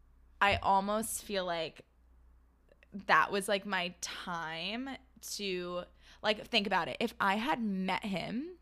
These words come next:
before I planned this, like, two-month gap,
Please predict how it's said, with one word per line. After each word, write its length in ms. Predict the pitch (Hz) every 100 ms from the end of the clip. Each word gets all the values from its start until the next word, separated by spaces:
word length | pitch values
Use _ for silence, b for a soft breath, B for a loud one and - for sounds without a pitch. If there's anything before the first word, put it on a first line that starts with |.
| _ - - - -
before 440 | 185 208 202 196 180
I 100 | 175
planned 580 | 175 - 180 165 165 190
this, 200 | - 185
like, 140 | 180 170 -
two-month 560 | - - 190 170 170 -
gap, 540 | - - 123 302 -